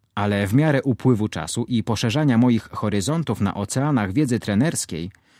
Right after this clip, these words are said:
odkrywałem, że są również inne pytania. Na przykład retoryczne, zanurzone,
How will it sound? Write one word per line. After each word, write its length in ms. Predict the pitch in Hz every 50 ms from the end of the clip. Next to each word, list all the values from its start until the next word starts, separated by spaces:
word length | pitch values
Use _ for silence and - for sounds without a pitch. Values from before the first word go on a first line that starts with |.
| _ _ _ _
odkrywałem, 680 | 127 131 - - - 151 139 98 98 92 98 104 110 107
że 100 | 117 117
są 220 | - 117 110 107
również 360 | 110 110 98 110 104 - - - -
inne 340 | 196 214 202 185 170 160 151
pytania. 540 | - 123 - - 69 62 65 64 - 92 - _ _ _ _ _ _ _ _ _ _ _ _ _
Na 140 | 104 113 110
przykład 440 | - - 117 - - 104 95 92 - - -
retoryczne, 720 | 113 117 117 - 202 175 - - - - - - - - - _ _ _ _ _ _ _ _ _ _ _ _ _ _ _ _ -
zanurzone, 680 | 101 95 92 95 101 98 143 143 98 65 - - -